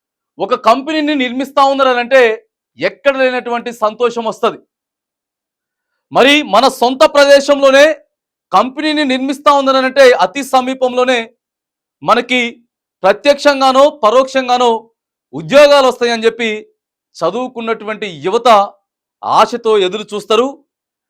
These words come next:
అట్లనే అక్కడ ఉన్నటువంటి స్థానిక నిరుద్యోగ యువ-, యువకులకు, యువతీ యువకులకు అవకాశాలు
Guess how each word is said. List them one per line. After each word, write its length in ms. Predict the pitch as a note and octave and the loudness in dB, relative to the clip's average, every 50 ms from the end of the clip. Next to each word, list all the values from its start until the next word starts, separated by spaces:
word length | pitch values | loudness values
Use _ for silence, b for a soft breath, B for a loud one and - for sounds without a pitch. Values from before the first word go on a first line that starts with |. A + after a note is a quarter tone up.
| _ _ _ - - | _ _ _ -4 -2
అట్లనే 380 | D3 C#3+ - - D4+ D4 D4+ D4+ | -2 -2 2 0 2 4 4 4
అక్కడ 220 | C4+ C4+ B3 A#3+ | 2 2 -2 -4
ఉన్నటువంటి 520 | A#3+ B3 C4 C4+ C4 C4 C4 B3+ B3+ C4 A#3+ A3+ A#3 | -2 0 0 0 0 -2 -4 -4 -2 -4 -6 -6 -8
స్థానిక 600 | A3+ - _ _ - F#3 F#3 A#3+ C4 C#4 C4+ C4+ C4 B3 B3 A#3+ - _ _ _ _ _ _ _ - | -12 -20 _ _ -2 2 2 2 2 0 0 2 4 4 4 2 0 _ _ _ _ _ _ _ -16
నిరుద్యోగ 520 | B2+ D3 G3+ B3 B3 G3 F#3+ B3+ C4 B3+ A#3+ B3 | -12 -10 -8 -8 -10 -6 -2 0 0 2 2 0
యువ-, 260 | A#3 A3 G#3+ G3 - _ _ - | -2 -2 -6 -8 -12 _ _ -12
యువకులకు, 640 | D#3+ E3+ F#3+ A#3+ A#3 A#3+ A#3+ A#3+ A#3 A#3 A#3+ A#3+ A#3 | -8 -4 -4 -4 -2 -2 -2 -2 -2 -4 -6 -10 -8
యువతీ 360 | E3 F3 G3+ A#3+ B3+ B3+ B3 | -8 -8 -8 -8 -8 -8 -10
యువకులకు 520 | A#3 A3 G#3 G#3 G#3 A3+ G#3+ A3 A3 G#3+ G3 G3 - _ _ _ _ _ _ - | -10 -10 -12 -8 -8 -8 -8 -8 -8 -10 -10 -10 -12 _ _ _ _ _ _ -6
అవకాశాలు 560 | A#2 C#3+ F#3+ A3 A3 A3+ A3 G#3+ - A3 G#3+ | -2 -2 -2 0 0 0 0 0 -2 -4 -4